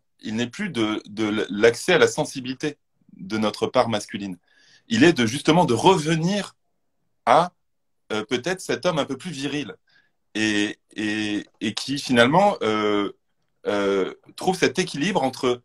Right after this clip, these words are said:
euh, exprimer son émotion, sa part de sensibilité, et en même temps, s'affirmer. Et en fait, euh, il y a, il y a,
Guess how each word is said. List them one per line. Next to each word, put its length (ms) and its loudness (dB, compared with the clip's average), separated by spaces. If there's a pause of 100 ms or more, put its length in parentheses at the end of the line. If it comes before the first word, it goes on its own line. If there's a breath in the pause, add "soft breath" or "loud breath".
(540)
euh, 220 0 (160)
exprimer 500 -2
son 200 -4
émotion, 460 -2
sa 160 -2
part 240 -2
de 80 -6
sensibilité, 720 -2 (280)
et 20 6
en 80 8
même 160 6
temps, 240 2 (240)
s'affirmer. 580 2 (400)
Et 220 4
en 100 2
fait, 380 -4 (180)
euh, 480 2 (540)
il 80 -4
y 40 6
a, 200 6
il 80 -4
y 60 4
a, 80 0